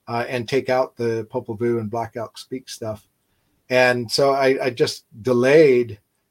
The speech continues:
And while I was delaying, uh, I'd gotten a job at Edmonds Community College and was putting a lot of energy into that. And I get an unsolicited offer of funding from Brent Metcalf in two thousand and one to write an article on D N A in the Book of Mormon.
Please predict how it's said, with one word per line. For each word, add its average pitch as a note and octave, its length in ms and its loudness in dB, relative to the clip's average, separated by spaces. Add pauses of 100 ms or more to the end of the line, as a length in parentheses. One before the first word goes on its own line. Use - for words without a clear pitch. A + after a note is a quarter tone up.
And C3 160 -2
while D3 160 6
I C#3 140 4
was C3 180 -2
delaying, C3+ 760 -2 (540)
uh, B2 180 -4
I'd B2+ 140 -2
gotten C#3 240 0
a B2+ 40 -4
job C3+ 400 2
at B2+ 120 -4
Edmonds C3 340 -8
Community C3+ 360 -8
College C3+ 540 -10
and A#2+ 400 -12
was B2 180 -6
putting C3 260 -12
a B2 40 -8
lot B2+ 200 -4
of C3 60 -12
energy B2+ 360 -8
into A#2+ 160 -8
that. B2+ 280 -2
And B2+ 80 -14
I A#2+ 60 -8
get C#3 180 -4
an B2 100 -4
unsolicited B2+ 720 -6
offer B2 380 -4
of G#2+ 100 -12
funding C#3 500 -4 (300)
from B2 180 -8
Brent C3 240 -4
Metcalf A#2+ 640 -6 (400)
in B2+ 140 -8
two C3+ 160 -4
thousand C3 340 0
and A#2+ 100 -6
one D3 320 2
to B2+ 120 -8
write B2+ 180 -2
an B2 100 -4
article C3 340 -6
on A#2 120 -8
D B2 160 -2
N B2+ 80 -4
A C3 160 -4
in A#2+ 80 -6
the A2+ 80 -10
Book A#2 160 -14
of B2+ 60 -12
Mormon. C#3 420 0